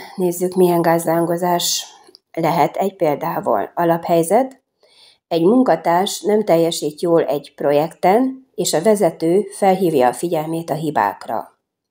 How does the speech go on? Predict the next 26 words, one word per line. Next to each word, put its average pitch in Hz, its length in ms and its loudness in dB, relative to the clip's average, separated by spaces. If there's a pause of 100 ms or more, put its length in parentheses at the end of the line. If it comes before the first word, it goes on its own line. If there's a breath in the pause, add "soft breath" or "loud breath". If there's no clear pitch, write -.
(640 loud breath)
Gázlángozás, 190 1160 -2 (320)
a 175 60 -4
munkatárs 185 540 0
azt 170 260 -2
mondja, 233 600 2 (140)
„Te 220 140 0
is 165 260 -2
tudod, 202 360 -6
hogy 160 160 -2
mindenki 135 460 0
hibázik, 170 720 -2
miért 180 440 0
pont 170 300 -4
engem 165 460 -4
bántasz?” 131 640 -2 (640 soft breath)
Ezzel 202 400 0
próbálja 180 560 -2
elhárítani 160 720 0
a 113 60 -6
felelősséget 180 1000 0
és - 180 -4
a 131 100 -2
vezetőt 160 520 -4
hibáztatja. - 880 -6 (1000 soft breath)
Családi 160 420 0
kapcsolatokban 180 1200 0